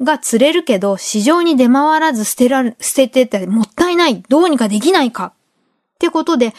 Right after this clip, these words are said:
その藍ザメの魚肉を桜のチップでじっくり燻製したっていう。まあ、燻製はなんとなくわかるけど、サメってどんな？って思って買っ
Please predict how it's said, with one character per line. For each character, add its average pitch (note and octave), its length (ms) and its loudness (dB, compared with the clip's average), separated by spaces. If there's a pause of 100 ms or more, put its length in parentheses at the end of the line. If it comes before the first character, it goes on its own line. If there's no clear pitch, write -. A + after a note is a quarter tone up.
(180)
そ A#3+ 120 0
の A3 200 2
藍 C#4+ 180 2
ザ D#4+ 140 0
メ D4+ 160 0
の C#4+ 120 4
魚 B3 200 4
肉 C#4 320 2
を C#4+ 80 4
桜 D4+ 440 -4
の D#4 120 -4
チ D4+ 140 -8
ッ - 60 -12
プ - 120 -12
で F3+ 100 -10
じ G3+ 200 -12
っ - 20 -18 (280)
く D4+ 140 -4
り B3+ 180 -6
燻 A3+ 280 -2
製 A#3 360 -6
し - 160 -8
た B3+ 140 -8
っ B3 100 -12 (460)
て G#3+ 100 -6
い F#3+ 320 -6
う。 G#3 80 -12 (460)
ま B3 80 -6
あ、 - 40 -6
燻 - 160 -2 (160)
製 G#4 260 0
は G4 140 0
な F#4+ 120 0
ん F#4 60 -6
と F#4 100 -4
な F#4 160 0
く C4+ 120 -6
わ A3+ 120 -2
か C4 140 -2
る A3 80 -4
け A3 100 0
ど、 G#3 140 -4
サ - 340 -2
メ F#4 200 4
っ - 20 -12
て G#4+ 320 -2
ど G4+ 200 4
ん G4 120 0
な？ D#4+ 220 0
っ F4 60 -10 (540)
て D#4+ 100 2
思 C#4+ 280 2
っ E4 40 -4
て B3+ 220 -2 (240)
買 B3+ 180 -4
っ - 40 -20